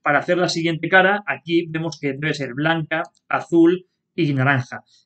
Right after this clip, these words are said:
No tenemos más opción que buscar esa pieza y, si existe, colocarla aquí.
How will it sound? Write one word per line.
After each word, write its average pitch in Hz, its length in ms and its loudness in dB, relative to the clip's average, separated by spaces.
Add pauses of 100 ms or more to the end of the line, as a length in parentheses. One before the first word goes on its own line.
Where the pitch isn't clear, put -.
(280)
No 143 260 -2
tenemos 151 380 -2
más 151 180 -2
opción 190 400 0
que 143 300 -4
buscar 143 460 -2
esa 151 200 -2
pieza 190 420 -2
y, 180 120 -6
si 202 120 0
existe, 196 540 0
colocarla 175 460 0
aquí. - 200 -18